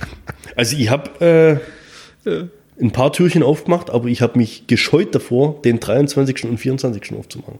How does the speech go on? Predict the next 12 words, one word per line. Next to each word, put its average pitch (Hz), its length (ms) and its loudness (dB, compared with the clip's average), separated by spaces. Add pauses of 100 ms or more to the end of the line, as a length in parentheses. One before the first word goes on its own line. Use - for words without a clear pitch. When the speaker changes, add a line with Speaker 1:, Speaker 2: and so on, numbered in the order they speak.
Speaker 2:
Ja, 135 140 0
verrückt. 143 220 -2
Speaker 1:
Weil 131 60 6
normalerweise 135 500 4
ist - 80 -2
ja 143 80 4
am 123 80 2
vierundzwanzigsten 143 560 0
immer 123 80 2
das - 80 -6
Geilste 151 280 -4
drin. 95 180 -10